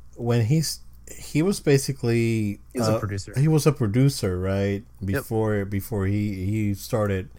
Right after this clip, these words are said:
Speaker 1: like, he became president of Marvel, uh, Studios.
Speaker 2: Right.
Speaker 1: What about Lawrence Kasdan's son? 'Cause he's been involved with Lucasfilm for a while. Like, he co-wrote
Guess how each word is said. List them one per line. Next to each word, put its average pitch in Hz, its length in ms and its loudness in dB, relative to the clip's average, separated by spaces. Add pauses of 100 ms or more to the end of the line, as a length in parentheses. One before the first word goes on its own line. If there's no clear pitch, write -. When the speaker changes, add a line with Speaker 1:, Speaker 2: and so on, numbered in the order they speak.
(460)
Speaker 1:
like, 107 140 0
he 113 100 0
became 107 340 0
president 107 360 -4
of 92 160 -4 (100)
Marvel, 90 500 -6 (200)
uh, 87 200 -6
Studios. - 680 -6 (360)
Speaker 2:
Right. 117 260 0 (1300)
Speaker 1:
What 131 280 4
about 196 340 2 (640)
Lawrence 123 460 6
Kasdan's 120 720 0
son? 92 540 -2 (1300)
'Cause 135 260 6
he's 156 240 4
been 156 160 6
involved 110 560 4
with 98 220 2
Lucasfilm 101 720 0
for 98 220 -4
a 92 60 -2
while. 98 460 2
Like, 87 200 -2
he 151 180 4
co-wrote 117 680 2